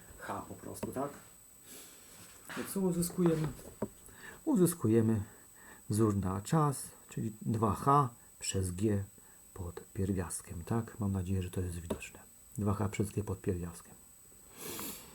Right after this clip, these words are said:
No dobrze. To jest czas. Y, co dalej? Prędkość. Otóż jest to,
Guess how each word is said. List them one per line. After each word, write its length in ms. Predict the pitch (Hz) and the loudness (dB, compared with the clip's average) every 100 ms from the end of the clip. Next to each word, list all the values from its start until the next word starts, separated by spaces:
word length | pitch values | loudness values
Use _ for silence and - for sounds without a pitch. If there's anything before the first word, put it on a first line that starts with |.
| - - - - - - - - - - - - | -16 -6 -6 -6 -20 -20 -20 -20 -20 -20 -16 -6
No 140 | 107 | -4
dobrze. 560 | 87 85 - 110 139 202 - - - - - - - - - - - | -4 -6 -6 4 6 6 2 -12 -20 -20 -20 -20 -20 -20 -20 -20 -4
To 80 | - | -2
jest 260 | 110 - | -2 -4
czas. 500 | - - - - - - - - - - - - - - - - - - - - - - - - - - - 131 | -6 -6 -4 -4 -6 -10 -20 -20 -20 -20 -20 -8 -6 -6 -10 -20 -16 -14 -16 -18 -20 -20 -20 -20 -18 -20 -10 -2
Y, 200 | 117 117 - | -2 -2 -6
co 80 | |
dalej? 300 | - 101 - - - - - - - - - - - - - | -6 -10 -14 -20 -20 -20 -20 -20 -20 -20 -20 -20 -20 -16 -4
Prędkość. 680 | - - - - - - - - - - - - - - - - - - - | -4 -4 -12 -14 -12 -12 -14 -20 -20 -20 -14 -12 -12 -16 -20 -18 -20 -18 -12
Otóż 220 | - 135 | -8 -4
jest 240 | 196 - | -4 -2
to, 260 | 190 180 | -2 0